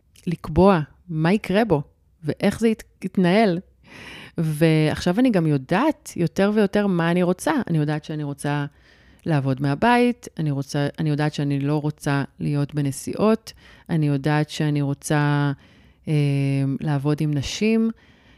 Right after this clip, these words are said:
אני יודעת שאני אוהבת עבודה אינטימית של אחת על אחת בעיקר, או של קבוצות קטנות. אה, אני יודעת שבא לי לארח,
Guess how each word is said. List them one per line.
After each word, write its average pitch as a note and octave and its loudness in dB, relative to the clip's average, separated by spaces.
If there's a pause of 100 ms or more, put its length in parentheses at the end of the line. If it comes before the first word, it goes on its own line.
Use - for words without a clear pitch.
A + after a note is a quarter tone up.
(840)
אני E3+ 0
יודעת F3+ 0
שאני G3+ 0 (220)
אוהבת E3+ -2 (100)
עבודה D3+ -4
אינטימית G3 -4
של D#3+ -6
אחת E3 -6
על F3+ 0
אחת F#3 -4
בעיקר, E3 -2
או D3+ 0
של C#3+ -6
קבוצות D#3 -6
קטנות. F3+ -4 (600)
אה, D#3+ -2
אני E3+ -2
יודעת E3+ 0
שבא D#3+ -2
לי G#3+ 0
לארח, D#3 0